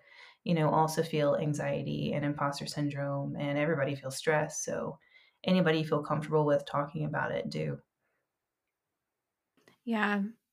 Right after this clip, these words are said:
Speaker 2: Um, whether it's at work or outside of work, if you can find
Speaker 1: Mm-hmm.
Speaker 2: that person who just kinda lets you vent. I'm always looking for someone who will let me say,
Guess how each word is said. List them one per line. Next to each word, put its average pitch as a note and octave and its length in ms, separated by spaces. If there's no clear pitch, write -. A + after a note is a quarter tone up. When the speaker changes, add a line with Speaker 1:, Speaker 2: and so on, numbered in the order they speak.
Speaker 2:
Um, G3+ 480
whether G3+ 320
it's - 600
at F#3+ 220
work F#3 380
or F3 140
outside E3 580
of G3 180
work, A3 320
if - 140
you F#3 100
can F3 180
find E3+ 480
Speaker 1:
Mm-hmm. - 160
Speaker 2:
that E3 180
person E3+ 380
who E3+ 120
just E3 360
kinda F3 200
lets E3 300
you E3 300
vent. E3 420
I'm A3+ 180
always B3 260
looking A3+ 260
for G#3 140
someone F#3+ 320
who F#3 120
will F3+ 120
let F3 160
me F#3 120
say, F3 540